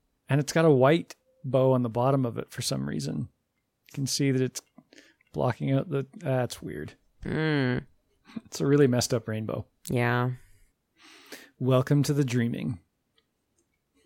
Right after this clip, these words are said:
Speaker 1: We've got weird rainbows. So, because the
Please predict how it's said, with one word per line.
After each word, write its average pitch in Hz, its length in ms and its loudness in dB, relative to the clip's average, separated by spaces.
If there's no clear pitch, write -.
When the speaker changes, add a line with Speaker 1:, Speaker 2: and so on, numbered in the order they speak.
Speaker 1:
We've 131 160 2
got 123 180 0
weird 123 220 2
rainbows. 110 540 -2
So, - 560 4
because 208 840 4
the 165 260 2